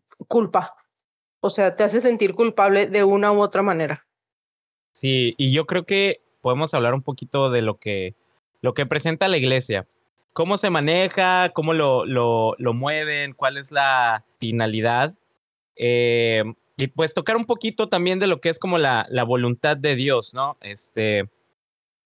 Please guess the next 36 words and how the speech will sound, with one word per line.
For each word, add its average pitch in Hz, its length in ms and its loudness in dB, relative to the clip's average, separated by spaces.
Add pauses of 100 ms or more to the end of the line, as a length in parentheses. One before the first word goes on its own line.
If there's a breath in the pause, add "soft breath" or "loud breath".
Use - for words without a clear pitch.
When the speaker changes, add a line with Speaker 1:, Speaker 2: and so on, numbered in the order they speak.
(120)
Speaker 2:
de 123 180 -2
que 127 640 2
no 180 240 2
es 190 200 -2
que 180 400 2
Dios 165 260 0
trajo 175 320 -2
a 165 80 2
esta 160 240 -2
persona 170 680 0
en 156 100 0
el 135 80 0
momento 135 460 -2
indicado 156 720 0
y 135 100 -4
Dios 135 260 -4
orquestó 135 460 -6
todo 131 280 0
esto 151 760 2 (340)
y 135 220 0
Dios 131 240 0
me 131 100 -2
dio 117 140 0
una 107 160 -2
casa, 156 560 0
Dios 127 360 -2
me 117 100 -6
dio 107 100 -2
el 101 60 -6
milagro, 143 500 0
Dios 117 180 -2
me 120 80 -4
dio 107 120 -2
así - 160 -12
tal 98 220 -8
cosa. 160 600 0